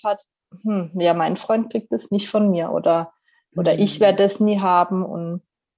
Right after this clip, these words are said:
Speaker 2: Mhm.
Speaker 1: ja, also das war schon
Speaker 2: Ah.
Speaker 1: sehr
Speaker 2: Ja.
Speaker 1: emotionsgeladen und hat mich dann doch öfter auch mal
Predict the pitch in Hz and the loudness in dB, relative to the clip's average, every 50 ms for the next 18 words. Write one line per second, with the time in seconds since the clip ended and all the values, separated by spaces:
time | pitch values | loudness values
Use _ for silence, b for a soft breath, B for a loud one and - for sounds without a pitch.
0 | _ _ - - 190 185 170 160 151 - - - - - - - - - _ - | _ _ -12 -10 -8 -6 -6 -6 -8 -10 -14 -14 -12 -10 -10 -10 -10 -8 _ 2
1 | 196 180 165 175 180 180 180 - - - 180 180 175 - 185 185 180 180 180 180 | 4 4 4 4 2 0 -4 -8 -8 -4 -2 -2 0 2 2 2 2 2 0 -4
2 | _ _ _ _ _ - 208 - - 233 226 233 247 247 262 277 214 208 208 214 | _ _ _ _ _ -6 -4 2 4 4 6 6 6 6 8 8 6 6 6 4
3 | 202 202 - - 190 190 190 196 190 - - - _ - 196 160 - 208 - 214 | 2 2 0 2 4 4 4 4 2 -2 -6 -8 _ 2 2 2 2 2 2 2
4 | 190 180 165 175 175 - 190 185 - - 185 180 175 175 175 180 175 - - 202 | 4 4 4 4 2 2 0 -4 -10 -10 -12 -12 -12 -12 -12 -12 -12 -8 -4 -4
5 | - - 185 180 - 190 180 170 - 180 - - - 180 - - - 175 - 165 | -4 -2 -4 -4 0 0 0 2 0 -2 -2 0 -2 -2 -4 -2 -4 -2 0 -2
6 | 170 - - 170 165 160 160 160 160 165 170 | -2 -4 -6 -10 -8 -8 -6 -6 -6 -6 -8